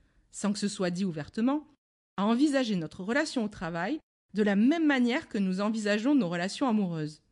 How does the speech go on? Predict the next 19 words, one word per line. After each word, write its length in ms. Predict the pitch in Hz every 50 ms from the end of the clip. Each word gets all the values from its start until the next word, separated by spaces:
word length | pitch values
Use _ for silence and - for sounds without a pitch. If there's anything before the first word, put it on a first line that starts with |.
| _ _ _ _ _ _ _ _ _ _ _ _ _ _ _ _ _ _
Jeune 240 | 175 175 254 254 247
adulte, 500 | 247 233 208 202 214 220 185 - - - _ _ _ _ _
on 120 | 208 214 226
cherche 420 | 226 - 240 220 202 - - - -
une 140 | 190 196 185
bonne 280 | 175 220 226 240 226
place 240 | 233 226 208 202 -
en 80 | 185 175
C 160 | - 170 165
D 120 | 165 180
I 160 | 196 262 339
comme 200 | - 254 208 190
on 80 | 180 185
cherche 280 | - - 254 - - 185
un 80 | 175
partenaire 440 | 175 185 - - 208 196 220 240 226
pour 140 | - 170 175
la 120 | 202 269
vie. 160 | 285 339 370